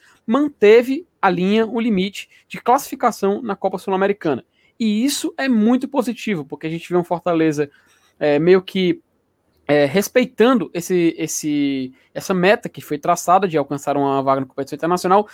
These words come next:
não sendo em nono lugar, é claro, mas garantindo já um décimo segundo que pode se tornar algo maior, como décimo terceiro, quarto, enfim. Isso só mostra que a gente tá no caminho certo e que pelo menos a gente pode já meio que sonhar, ou então já meio que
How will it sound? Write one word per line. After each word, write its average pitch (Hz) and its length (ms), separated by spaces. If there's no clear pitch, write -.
não 392 240
sendo 294 240
em 285 60
nono 262 240
lugar, 208 340
é 143 40
claro, 180 360
mas 220 340
garantindo 240 480
já 233 100
um 208 80
décimo 226 260
segundo 226 360
que 240 100
pode 240 260
se 277 100
tornar 220 240
algo 220 260
maior, 220 320
como 156 200
décimo 147 240
terceiro, 175 320
quarto, 175 300
enfim. - 280
Isso 214 160
só 240 100
mostra 214 260
que 208 60
a 196 40
gente 185 280
tá 175 120
no 175 100
caminho 196 300
certo 190 400
e 180 80
que - 160
pelo 262 260
menos 214 260
a 208 60
gente 190 160
pode 170 300
já 160 240
meio 175 200
que - 80
sonhar, 208 540
ou 170 100
então 160 300
já 143 380
meio 143 200
que - 140